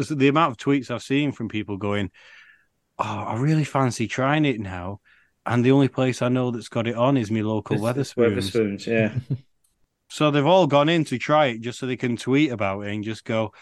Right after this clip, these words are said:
Speaker 1: "I've just tried one and it's not so bad." Well, isn't that flipping convenient?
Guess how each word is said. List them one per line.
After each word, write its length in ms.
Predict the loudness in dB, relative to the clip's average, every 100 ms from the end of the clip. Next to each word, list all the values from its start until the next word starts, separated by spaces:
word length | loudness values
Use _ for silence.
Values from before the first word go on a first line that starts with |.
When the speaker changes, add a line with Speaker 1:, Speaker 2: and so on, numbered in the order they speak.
| -14 -2
Speaker 1:
"I've 180 | -2 0
just 240 | -2 0
tried 380 | 2 4 4 4
one 180 | 2 2
and 140 | 0
it's 180 | -2 -2
not 240 | -4 -4
so 260 | -2 0 0
bad." 380 | 2 2 0 -2
Well, 240 | -2 0
isn't 300 | -2 -2 -2
that 260 | -2 -4 -10
flipping 640 | -20 -8 -6 -4 -4 -4
convenient? 880 | -2 -4 -2 -2 -2 -2 -2 -4